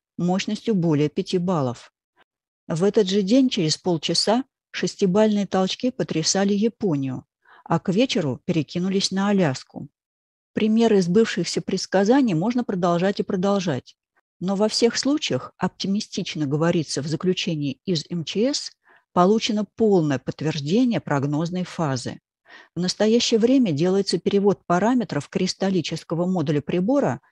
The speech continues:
созданного Григорием Гробовым, из цифровой формы в сам микропроцессор.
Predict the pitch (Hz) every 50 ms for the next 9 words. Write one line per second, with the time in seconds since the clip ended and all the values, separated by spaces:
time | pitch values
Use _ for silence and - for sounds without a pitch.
0 | _ _ _ _ _ - - 208 202 185 151 147 160 151 143 151 143 160 170 165
1 | 165 175 160 160 151 143 139 151 156 156 180 180 175 170 143 131 120 - _ _
2 | _ _ _ _ _ _ - 226 208 - - - 180 - - 170 185 190 220 277
3 | 302 277 - - - 175 160 147 143 143 131 131 - _ _ _ _ _ - -
4 | - - 185 233 240 233 196 175 180 - - 196 180 - - 180 180 - - -
5 | 165 135 - - - 123 - -